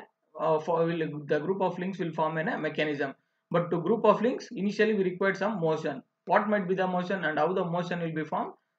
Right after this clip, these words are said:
That is mainly depends upon the links. So to, normally to form or, uh, any motion or any mechanism, minimum two links should be there. So based on that link only the motion can able to be transmit. So n number of links can be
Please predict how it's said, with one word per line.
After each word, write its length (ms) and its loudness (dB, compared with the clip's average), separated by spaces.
That 100 0
is 120 2
mainly 340 0
depends 360 -2
upon 300 -2
the 160 0
links. 440 2
So 200 0
to, 180 -6
normally 600 4
to 80 0
form 300 4
or, 240 6
uh, 220 6
any 260 4
motion 420 0
or 140 4
any 200 2
mechanism, 600 0
minimum 400 -2
two 160 0
links 240 2
should 200 -2
be 80 -2
there. 280 -2
So 260 2
based 260 2
on 140 2
that 180 2
link 180 -2
only 220 4
the 180 2
motion 340 0
can 140 0
able 220 0
to 80 -4
be 100 -4
transmit. 460 0
So 80 -2
n 160 0
number 200 0
of 180 0
links 220 -4
can 220 -4
be 120 2